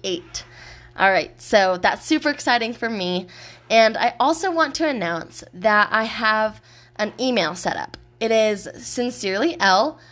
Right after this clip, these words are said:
dot podcast at gmail dot com. So, um, I'll put that in the description below, but it's all lowercase, sincerely L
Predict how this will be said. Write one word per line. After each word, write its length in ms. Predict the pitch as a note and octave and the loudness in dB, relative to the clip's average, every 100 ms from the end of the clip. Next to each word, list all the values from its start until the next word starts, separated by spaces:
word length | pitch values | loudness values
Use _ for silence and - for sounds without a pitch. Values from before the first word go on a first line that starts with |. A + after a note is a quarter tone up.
| _ - | _ -14
dot 520 | F3+ G#3 G3 - - | -2 2 2 0 -8
podcast 800 | - A3 F#3 F3+ F3+ - A#3 - _ - | -6 0 0 0 -14 -14 -16 -18 _ -6
at 140 | G#3 | -6
gmail 480 | - G#3 G3+ F#3+ F#3 | -4 -4 0 0 2
dot 240 | F#3 E3+ | 2 0
com. 400 | - - - A#3+ - - - - _ _ - | -2 -12 -12 -14 -16 -20 -20 -20 _ _ -12
So, 480 | - B3 A3 G#3+ G3 | 4 8 8 6 0
um, 260 | G3+ G3 - | -2 -2 2
I'll 160 | A3 | 2
put 140 | A#3+ E4 | 2 0
that 180 | D#4 | 0
in 60 | C4 | 0
the 100 | C4 | -2
description 840 | G#3+ G#3+ A3+ - F3+ - B3 A3+ | -2 -6 -6 -4 -4 -2 -2 0
below, 560 | G#3 F#3 E3+ F3 C4 D4+ | 0 2 2 2 2 2
but 160 | A3+ | 0
it's 140 | F#3 F3+ | -2 2
all 200 | B3 D4 | 2 2
lowercase, 680 | C#4 C4 C4 B3 A#3 A#3+ - | 2 0 -2 -4 -4 -6 -14
sincerely 680 | - G#3 G#3 G#3+ G#3+ A3+ A3+ | -14 -12 -10 -6 -4 -6 -2
L 400 | F#3 F#3 F#3 | 2 2 2